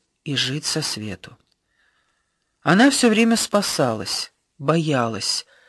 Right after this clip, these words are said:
металась, пряталась, скрывалась, малодушничала, поджимала хвост, дрожала, как осиновый лист,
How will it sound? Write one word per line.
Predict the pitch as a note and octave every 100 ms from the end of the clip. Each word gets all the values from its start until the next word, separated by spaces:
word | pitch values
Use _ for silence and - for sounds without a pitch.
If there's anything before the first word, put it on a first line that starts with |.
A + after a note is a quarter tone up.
| _
металась, | D#3+ E3+ - D3 A#2+ A2 G2+ - - _ _ _ _ -
пряталась, | F#3 F#3+ D#3+ A#2+ B2 A2 -
скрывалась, | - G#3 G3 F3+ F3 C#3+ A#2+ - - - - -
малодушничала, | F3 G3 G3 E3 A3 A#3 - D3+ B2+ - C3+
поджимала | B2 E3+ F3+ G3+ G3+ D#3+
хвост, | - G#3 A3+ - - - - - _
дрожала, | D#3 C#3 - F#3 F3
как | E3 D#3+
осиновый | D3+ - F3+ D3+ C#3+ C#3+
лист, | B2+ - -